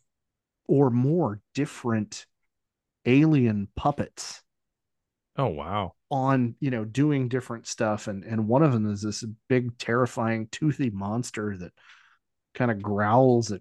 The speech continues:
Speaker 1: Crichton, the main, the human main character. Uh, and, and for a second, you know, you're thinking, "Oh my God, the monster is loose." And then, no, it's just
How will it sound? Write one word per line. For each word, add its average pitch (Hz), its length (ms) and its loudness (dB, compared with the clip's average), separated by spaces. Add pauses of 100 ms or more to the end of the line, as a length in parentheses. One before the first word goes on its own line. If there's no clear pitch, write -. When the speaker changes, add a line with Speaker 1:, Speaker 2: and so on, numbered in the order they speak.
(160)
Speaker 1:
Crichton, 107 680 0
the - 80 -8
main, 107 320 0
the 104 240 0
human 120 440 2
main 107 200 -2
character. 117 460 -4 (1300)
Uh, 113 540 2
and, 120 240 -4
and 117 220 -4
for 113 160 -6
a - 60 -4
second, 120 380 0 (100)
you 120 100 -4
know, 113 80 -2
you're 104 160 -4
thinking, 120 300 -8
"Oh 196 80 2
my 196 100 4
God, 190 200 0
the 175 40 -4
monster 185 420 -2
is 156 120 -2
loose." 170 240 0 (400)
And 139 100 0
then, 131 320 4
no, 143 180 0
it's 107 120 -6
just - 180 -8